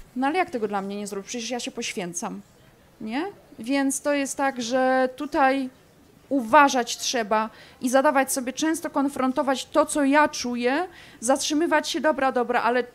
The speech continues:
co, co tu się w ogóle dzieje, nie? Co tu ma miejsce? Czy, e,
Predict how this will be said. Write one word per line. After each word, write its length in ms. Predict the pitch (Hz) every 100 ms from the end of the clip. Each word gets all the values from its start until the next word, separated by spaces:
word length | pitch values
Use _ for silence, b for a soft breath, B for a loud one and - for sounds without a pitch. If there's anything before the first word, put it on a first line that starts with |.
| _ -
co, 180 | - 349
co 200 | 349 349
tu 100 | 339
się 160 | 339
w 60 | 311
ogóle 300 | 294 320 320
dzieje, 360 | 233 208 180 190
nie? 180 | 226 339 403 - b b b
Co 160 | 370
tu 120 | 392 403
ma 120 | 349
miejsce? 520 | 302 233 233 - 202
Czy, 420 | - 247 247 247 247 B B B B B
e, 580 | 254 247 247 240 240 240